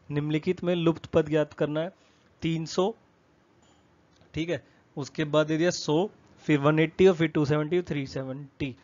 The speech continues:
ये तो बहुत ही आसान सा दिख रहा है मेरे को लगने में, देखने में। देखिए, प्लस सेवेंटी कर दिया है,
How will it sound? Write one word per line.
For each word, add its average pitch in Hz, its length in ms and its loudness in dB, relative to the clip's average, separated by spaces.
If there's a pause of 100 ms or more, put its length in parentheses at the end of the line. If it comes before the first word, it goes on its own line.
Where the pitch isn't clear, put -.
(600)
ये 156 80 -2
तो 170 140 -4
बहुत 156 220 2
ही 175 100 0
आसान 151 320 -2
सा 156 120 -2
दिख 151 160 -2
रहा 147 80 0
है 147 60 0
मेरे 147 160 -4
को 151 80 -2
लगने 147 280 -4
में, 160 120 -10 (120)
देखने 147 260 -4
में। 175 140 -4 (260)
देखिए, 147 320 -2 (460)
प्लस 170 180 2
सेवेंटी 165 360 2
कर 165 140 2
दिया 165 200 2
है, 185 140 -2